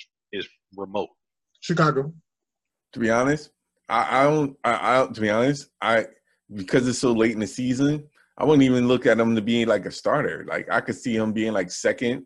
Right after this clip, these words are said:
Speaker 3: third string, just being
Speaker 2: Mm-hmm.
Speaker 3: if they, if a team does sign him. I mean, 'cause he'd have to know the playbook and have to get himself reacclimated to the, to the N F L season. So I can't see him just coming back immediately and trying to be a, a first string starter.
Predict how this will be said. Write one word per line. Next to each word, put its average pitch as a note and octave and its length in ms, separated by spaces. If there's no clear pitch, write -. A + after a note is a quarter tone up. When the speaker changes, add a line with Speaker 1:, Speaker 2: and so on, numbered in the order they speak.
Speaker 3:
third B2+ 240
string, F#2+ 540
just G#2 240
being A2 200
Speaker 2:
Mm-hmm. A2 100
Speaker 3:
if G2+ 140
they, A2 280
if A2+ 140
a G2 80
team A#2 260
does C#3 280
sign F2+ 240
him. - 120
I - 40
mean, G2 220
'cause G2+ 220
he'd A2 160
have A#2+ 220
to A#2+ 100
know A2+ 240
the D3 80
playbook A2 600
and G2 200
have G#2 160
to A2 80
get A2 120
himself G#2 300
reacclimated G#2 720
to G#2 80
the, F#2 280
to G#2+ 100
the G2 140
N G2+ 160
F F#2 140
L F2 120
season. E2+ 440
So F2+ 300
I G2 80
can't C3+ 240
see D#3+ 140
him C3 160
just A2 200
coming A2 220
back G2+ 220
immediately G#2 580
and F#2+ 160
trying G2 240
to F#2 60
be F#2 240
a, F2+ 40
a - 280
first G#2 200
string E2 200
starter. - 280